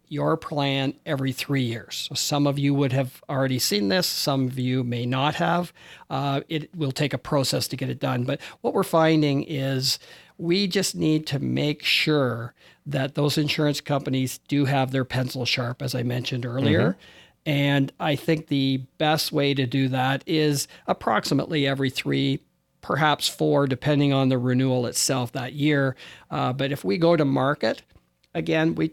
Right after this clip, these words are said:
Speaker 1: we try not to change carriers. We like to build those relationships, but, uh, I wanna make sure my clients are getting the best price.
Speaker 2: Yeah, absolutely. I, I think that's fantastic. Again, that,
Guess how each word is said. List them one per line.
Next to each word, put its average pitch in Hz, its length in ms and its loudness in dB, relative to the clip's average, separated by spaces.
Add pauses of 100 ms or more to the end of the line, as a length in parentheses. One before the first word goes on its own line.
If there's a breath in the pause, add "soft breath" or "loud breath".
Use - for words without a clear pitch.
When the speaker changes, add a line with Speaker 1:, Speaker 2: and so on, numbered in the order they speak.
Speaker 1:
we 165 120 -4
try 175 280 2
not 156 300 4
to 170 100 0
change 151 420 2
carriers. 151 500 2
We 139 80 0
like 135 200 -2
to 131 100 -6
build 139 240 0
those 135 220 -2
relationships, 131 960 -4
but, 131 340 -8
uh, 131 160 -2 (340 loud breath)
I 156 100 0
wanna 160 220 4
make 139 160 2
sure 143 180 0
my 127 300 0
clients 123 420 -4
are 113 60 -6
getting 127 300 -8
the 113 60 -8
best - 300 -10
price. - 460 -10 (840)
Speaker 2:
Yeah, 98 240 -6
absolutely. 95 500 -4
I, 101 160 -2
I - 40 -2
think 104 160 -4
that's 95 160 -4
fantastic. 98 640 -4 (420 loud breath)
Again, 98 380 -2
that, 95 200 0